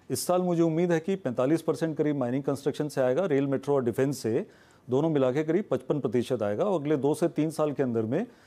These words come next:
जो हमें ट्रैक्शन दिख रहा है रेल, अ, मेट्रो में और डिफेंस में,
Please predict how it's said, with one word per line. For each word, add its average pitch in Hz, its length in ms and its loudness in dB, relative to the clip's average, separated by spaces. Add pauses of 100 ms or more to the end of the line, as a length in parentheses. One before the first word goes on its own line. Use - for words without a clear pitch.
(280)
जो 135 180 4
हमें 143 540 0
ट्रैक्शन 135 400 0
दिख 135 180 2
रहा 143 160 2
है 139 200 4
रेल, 123 180 4
अ, 127 600 2
मेट्रो 123 260 -2
में 135 100 0
और 123 120 2
डिफेंस 120 380 -2
में, 170 180 -2